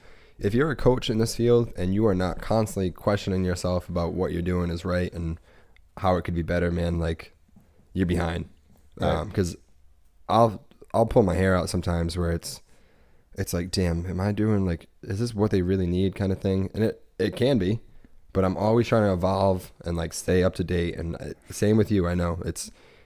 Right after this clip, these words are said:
Speaker 1: it's always like, "What could I do better?" And it, that happens every day, man. I've never read so much.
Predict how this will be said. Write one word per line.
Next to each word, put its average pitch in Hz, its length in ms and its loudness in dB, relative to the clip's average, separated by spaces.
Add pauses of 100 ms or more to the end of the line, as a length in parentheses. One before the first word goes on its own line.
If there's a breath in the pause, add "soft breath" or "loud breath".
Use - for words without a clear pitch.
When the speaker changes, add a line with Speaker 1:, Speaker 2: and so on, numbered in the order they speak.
Speaker 1:
it's - 140 -2
always 101 320 6
like, 85 200 2
"What 90 280 2
could 98 120 0
I 90 160 2
do 87 160 0
better?" 82 280 0
And 85 140 -2
it, 87 220 -6
that 95 120 2
happens 98 300 0 (420)
every 101 300 2
day, 82 220 2
man. 85 180 0
I've 110 160 4
never 117 300 4
read 92 260 2
so 95 160 0
much. 95 160 0